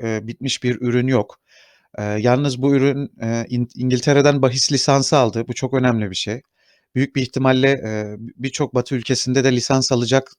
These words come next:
alacaktır. E, bu senenin sonunda projenin tamamlanmış olmasını öngörüyorlar. Ama ben her zaman söylüyorum, bugüne kadar takip ettiğim projelerin pek azı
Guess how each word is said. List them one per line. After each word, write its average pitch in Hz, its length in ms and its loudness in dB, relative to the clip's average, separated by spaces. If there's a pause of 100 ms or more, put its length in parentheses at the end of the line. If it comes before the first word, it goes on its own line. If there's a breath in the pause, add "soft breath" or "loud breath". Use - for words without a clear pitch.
alacaktır. 113 640 -2 (1300)
E, 104 40 -6 (1700)
bu 143 240 2
senenin 156 560 2
sonunda 143 500 0
projenin 143 420 2
tamamlanmış 139 680 0
olmasını 104 520 -4
öngörüyorlar. 101 800 -6
Ama 135 200 -2
ben 143 100 6
her 139 140 4
zaman 110 280 0
söylüyorum, 101 520 -4 (380 soft breath)
bugüne 135 280 2
kadar 127 280 4
takip 131 360 2
ettiğim 127 280 0
projelerin 131 580 0
pek - 300 -2
azı 110 320 -4